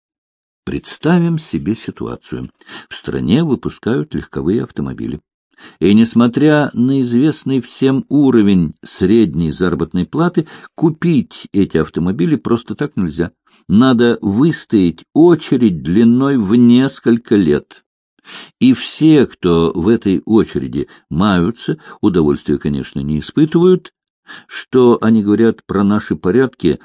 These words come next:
лучше не слушать. Но представить себе вполне можно. Но и те, кто уже отстоял свое, либо решил проблему каким-то другим путем, тоже недовольны,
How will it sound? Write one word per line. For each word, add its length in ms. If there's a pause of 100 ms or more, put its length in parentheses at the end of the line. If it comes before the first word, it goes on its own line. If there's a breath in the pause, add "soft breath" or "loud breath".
(300 soft breath)
лучше 640
не 100
слушать. 640 (400 loud breath)
Но 360
представить 640
себе 320
вполне 420
можно. 640 (540 loud breath)
Но 180
и 140
те, 240
кто 180
уже 240
отстоял 720
свое, 480 (240 soft breath)
либо 340
решил 500
проблему 640
каким-то 460
другим 460
путем, 440 (320 loud breath)
тоже 400
недовольны, 540